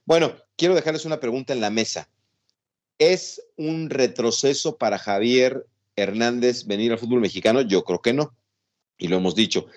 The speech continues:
¿A qué voy con esto? Los dos referentes de, de nuestro país en la M L S, Carlitos Vela y el Chicharito Hernández. Lo de Javier ha sido una revolución,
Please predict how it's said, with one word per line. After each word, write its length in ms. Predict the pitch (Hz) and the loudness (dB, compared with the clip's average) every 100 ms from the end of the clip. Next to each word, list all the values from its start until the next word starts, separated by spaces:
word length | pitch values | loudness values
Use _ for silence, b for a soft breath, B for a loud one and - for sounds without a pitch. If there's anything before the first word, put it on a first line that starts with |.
| B | B
¿A 120 | - 101 | -4 0
qué 140 | 147 | 2
voy 140 | 143 | 2
con 180 | 143 135 | 0 -2
esto? 280 | 131 - 85 _ - | -2 -4 -12 _ -8
Los 240 | 98 104 | -2 0
dos 120 | 117 139 | 0 0
referentes 600 | 147 139 123 127 120 101 | -2 0 0 -2 -4 -2
de, 420 | 92 87 85 80 | 2 2 0 0
de 640 | 90 87 87 85 85 82 | 2 4 4 4 2 0
nuestro 300 | 85 87 - | -4 -8 -8
país 420 | 85 98 113 - - | 0 4 4 0 -10
en 140 | 92 | -6
la 60 | 98 | -2
M 120 | 120 | 0
L 120 | 117 | 4
S, 320 | 120 120 160 - _ _ | 2 2 -2 -4 _ _
Carlitos 640 | 90 90 104 110 117 104 | -4 -2 -2 0 0 2
Vela 420 | 113 107 107 - _ _ _ _ _ _ _ _ | 2 2 0 -4 _ _ _ _ _ _ _ _
y 340 | 101 95 107 123 | -2 0 0 -2
el 160 | 80 - | -8 -8
Chicharito 480 | 82 - 85 82 | -8 -2 -2 0
Hernández. 520 | 95 120 127 90 - - _ _ _ _ - | 0 2 0 0 -4 -8 _ _ _ _ -12
Lo 80 | |
de 80 | 80 | -10
Javier 300 | - 85 104 | -2 2 4
ha 60 | 127 | 4
sido 220 | 127 123 | 0 -2
una 160 | 120 95 | 0 -2
revolución, 800 | 87 85 85 127 151 180 208 | -4 -4 -2 2 2 2 -2